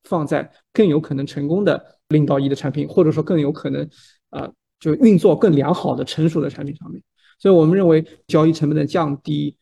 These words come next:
有两层的含义。第一个是说，我们原本做这一件事、做一个项目或者做一个产品、经营一个事情，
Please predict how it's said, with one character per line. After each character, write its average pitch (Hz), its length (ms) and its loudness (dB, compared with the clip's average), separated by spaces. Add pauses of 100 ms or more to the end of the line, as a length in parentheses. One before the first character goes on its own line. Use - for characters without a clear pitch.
(100)
有 165 120 6
两 147 220 2
层 156 160 -2
的 170 80 0
含 147 180 -10
义。 - 220 -8
第 185 120 -2
一 196 60 -2
个 170 120 0
是 156 140 -6
说， 147 320 -2
我 151 220 -2
们 139 80 -2
原 147 220 2
本 170 160 2
做 156 140 0
这 180 160 0
一 170 160 -2
件 165 140 -2
事、 156 220 -6
做 160 220 -4
一 - 20 -8
个 156 80 -4
项 170 240 -4
目 143 80 -6
或 151 80 -4
者 147 80 -8
做 170 120 -2
一 147 40 -6
个 160 80 -4
产 151 160 -6
品、 143 140 -4
经 175 240 0
营 165 80 2
一 170 40 -4
个 165 100 -4
事 190 160 -2
情， 143 180 -8